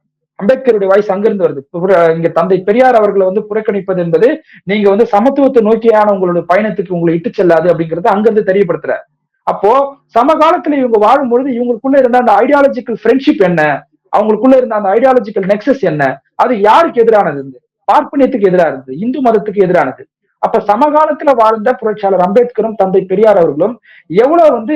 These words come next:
ஐடியாலஜிக்கலா இணைஞ்சு வந்து அவங்க பயணிச்சாங்க அப்படிங்கறத அவங்களுடைய வரலாறுல இருந்தே நம்ம பார்க்க முடியுது. அப்ப தமிழ்நாட்டு அல-,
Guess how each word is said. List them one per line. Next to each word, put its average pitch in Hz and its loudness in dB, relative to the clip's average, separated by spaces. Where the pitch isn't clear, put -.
ஐடியாலஜிக்கலா 277 0
இணைஞ்சு 311 2
வந்து 254 2
அவங்க 214 0
பயணிச்சாங்க 220 0
அப்படிங்கறத 175 0
அவங்களுடைய 226 2
வரலாறுல 247 2
இருந்தே 202 -4
நம்ம 196 -4
பார்க்க 190 -2
முடியுது. 135 -2
அப்ப 254 -2
தமிழ்நாட்டு 339 0
அல-, 214 0